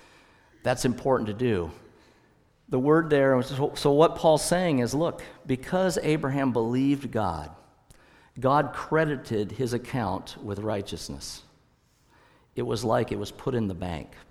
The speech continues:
Now, he's gonna be clear here. It, this is not about a wage. Verses four and five talk about that. If it's a wage, it's something I deserve. It's something I've earned.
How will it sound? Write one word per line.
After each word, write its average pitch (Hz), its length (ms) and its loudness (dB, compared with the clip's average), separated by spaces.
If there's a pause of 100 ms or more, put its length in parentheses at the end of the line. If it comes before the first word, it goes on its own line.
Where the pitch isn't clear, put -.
(500)
Now, 143 160 6
he's 143 160 6
gonna 196 180 2
be 190 160 0
clear 170 400 2
here. 104 280 4
It, 117 360 -4
this 147 200 0
is 208 160 -2
not 190 300 6
about 170 240 6
a 165 40 4
wage. 156 600 0 (840)
Verses 131 340 -2
four 139 240 2
and 135 120 2
five 135 280 2
talk 127 280 2
about 107 180 -2
that. 80 280 -6 (280)
If 147 160 0
it's 165 160 2
a 151 60 8
wage, 151 800 2 (400)
it's 135 140 0
something 160 400 2
I 139 120 4
deserve. 120 680 -2 (340)
It's 117 180 -2
something 135 400 0
I've 117 200 2
earned. 110 460 -2